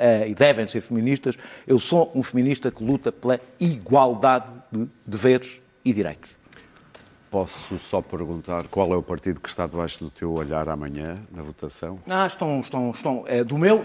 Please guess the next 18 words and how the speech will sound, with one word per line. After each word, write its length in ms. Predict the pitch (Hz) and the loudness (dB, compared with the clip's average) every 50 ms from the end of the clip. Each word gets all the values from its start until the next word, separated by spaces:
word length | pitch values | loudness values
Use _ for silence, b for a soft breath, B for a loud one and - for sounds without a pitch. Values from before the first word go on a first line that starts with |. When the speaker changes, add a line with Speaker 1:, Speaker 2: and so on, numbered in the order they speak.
| 139 | -2
Speaker 1:
do 100 | 120 139 | -6 -4
meu, 280 | 143 156 180 202 220 233 | 2 4 6 6 6 6
por 280 | - - - 156 147 | 2 -4 -8 -8 -6
causa, 400 | - - 185 196 202 175 131 165 | 2 4 6 6 6 6 6 4
por 220 | 156 - - 139 - | 2 4 2 2 4
ser 260 | - - 208 233 208 | 8 10 10 10 10
este 200 | 165 139 - - | 8 6 2 2
tema, 420 | - - 135 156 190 196 214 214 - b b b b | 4 6 6 6 6 2 -2 -6 -8 b b b b
estão 180 | - - 117 | -2 0 0
sobretudo 400 | 113 - 113 - - - 127 120 - | 0 0 -2 -4 -2 -4 -4 -4 -2
todos 220 | - 113 98 - | -2 -4 -4 -4
os 20 | - | -10
partidos 320 | - - - 107 - - | -16 -10 -10 -10 -10 -10
de 60 | - | -16
esquerda. 240 | - - - - - - _ _ _ _ _ | -16 -16 -16 -16 -18 -20 _ _ _ _ _
Speaker 2:
Ok. 240 | 80 - - - - - _ _ B B B B B B B B - | -16 -12 -12 -14 -14 -14 _ _ B B B B B B B B 2
Luís 140 | 180 175 - | 2 4 6
Pedro, 260 | 143 107 78 76 | 4 2 2 0